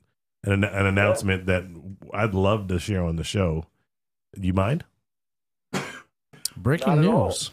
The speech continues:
Speaker 2: Not at all. So, as, uh, as many people know, um, you know, even due to my, uh,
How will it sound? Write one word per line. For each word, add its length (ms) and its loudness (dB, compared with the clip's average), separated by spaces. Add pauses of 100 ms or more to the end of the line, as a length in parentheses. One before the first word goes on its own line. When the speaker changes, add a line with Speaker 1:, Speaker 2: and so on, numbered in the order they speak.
Speaker 2:
Not 240 -2
at 80 -2
all. 340 -2
So, 380 -6 (280)
as, 260 -4 (140)
uh, 280 -4
as 200 -4
many 380 -10
people 380 -14
know, 420 -6 (160)
um, 540 -10 (200)
you 100 -16
know, 200 -10
even 400 -12 (300)
due 160 -6 (100)
to 200 -10
my, 340 -4
uh, 200 -6